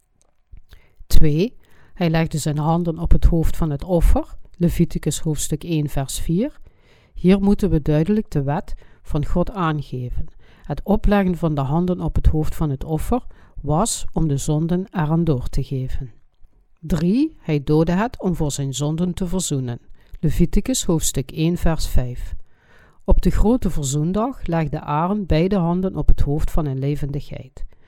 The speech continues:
Hij legde zijn handen op het hoofd van de geit, maar legde er elke, alle jaarlijkse zonden van de mensen van Israël, ongeveer twee tot drie miljoen, op. Het offer van het Oude Testament is het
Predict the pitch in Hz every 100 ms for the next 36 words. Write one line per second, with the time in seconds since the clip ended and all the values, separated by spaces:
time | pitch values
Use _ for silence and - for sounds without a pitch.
0 | - - - 143 151 180 220 202 175 143
1 | 143 156 185 269 - - - - - -
2 | 156 156 - 165 147 127 131 120 - -
3 | - - - - 147 143 165 180 196 165
4 | 147 165 190 - 214 - 196 214 180 170
5 | 185 190 - 147 143 151 196 196 165 143
6 | 139 143 165 - 165 156 139 160 - -
7 | - 196 226 - 151 131 135 - 139 -
8 | - 160 143 139 - 160 143 139 156 202
9 | - - 143 - - - - - _ _
10 | - 156 - 240 254 262 - 160 147 -
11 | 151 147 - 147 - 151 147 170 214 180
12 | 156